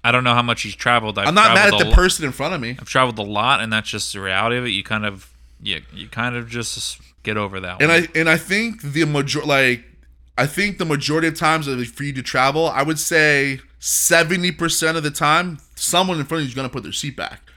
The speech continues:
Speaker 2: I think thirty percent of the time they actually don't.
Speaker 1: Oh, yeah.
Speaker 2: I think majority of the times they put it back.
Speaker 1: Here's a move that I'll do even sometimes at the beginning to assert dominance on where I am and that I'm a big guy.
Speaker 2: What do you got?
Speaker 1: I'm kneeing the back of that thing already.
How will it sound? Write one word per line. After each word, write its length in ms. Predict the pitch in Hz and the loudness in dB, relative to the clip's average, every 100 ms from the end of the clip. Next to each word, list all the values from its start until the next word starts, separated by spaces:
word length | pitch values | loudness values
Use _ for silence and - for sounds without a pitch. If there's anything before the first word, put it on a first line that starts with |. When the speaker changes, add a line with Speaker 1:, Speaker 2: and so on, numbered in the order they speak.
| - _ | -20 _
Speaker 2:
I 80 | 127 | -6
think 220 | 135 156 | -2 -4
thirty 280 | - 185 185 | 0 0 0
percent 240 | 156 151 | -2 -4
of 40 | 135 | -2
the 60 | 135 | -4
time 140 | 117 | -2
they 160 | 113 110 - | -6 -8 -4
actually 300 | 117 - 117 | -4 -4 -14
don't. 400 | 110 78 - - _ | -14 -16 -18 -20 _
Speaker 1:
Oh, 160 | 151 160 | 0 2
yeah. 220 | 107 - - | 2 -2 -6
Speaker 2:
I 80 | 151 | 0
think 120 | 214 | 2
majority 240 | 180 190 208 | 2 4 4
of 60 | |
the 60 | 190 | 4
times 160 | 156 156 | 2 2
they 80 | |
put 200 | 175 175 | 0 0
it 80 | 113 | -2
back. 340 | 123 98 - - | -4 -4 -6 0
Speaker 1:
Here's 180 | 165 | 0
a 60 | 151 | 2
move 160 | 147 135 | 0 4
that 100 | 131 | 4
I'll 140 | 180 | 4
do 160 | 135 110 | 2 2
even 180 | 104 | 0
sometimes 420 | 104 113 107 113 107 | -2 -4 -2 -4 -4
at 60 | 104 | -8
the 60 | |
beginning 460 | 101 101 120 131 101 | -6 -4 0 0 -2
to 60 | |
assert 380 | 98 - 117 98 | -6 -4 -4 -4
dominance 680 | 104 107 104 98 98 - - _ | -2 0 0 -6 -6 -10 -12 _
on 340 | 110 107 104 101 | -4 0 0 0
where 140 | 101 | -2
I 140 | 98 98 | 0 0
am 220 | 104 113 | 0 -2
and 80 | 101 | -2
that 100 | 98 | -2
I'm 100 | 98 | -2
a 40 | |
big 220 | 98 98 | -4 -2
guy. 320 | 107 110 95 110 | 0 0 0 -4
Speaker 2:
What 100 | 123 | -6
do 60 | |
you 60 | 117 | 0
got? 240 | 131 104 - - _ - - - 120 | 2 2 -4 -20 _ -20 -20 -10 0
Speaker 1:
I'm 220 | 139 139 | 0 2
kneeing 220 | 139 135 | 0 0
the 60 | 120 | 0
back 320 | 120 120 120 | 2 2 0
of 60 | 117 | -2
that 140 | 110 | -2
thing 180 | 120 113 | -2 -4
already. 540 | 104 104 107 101 92 | -2 0 0 0 -4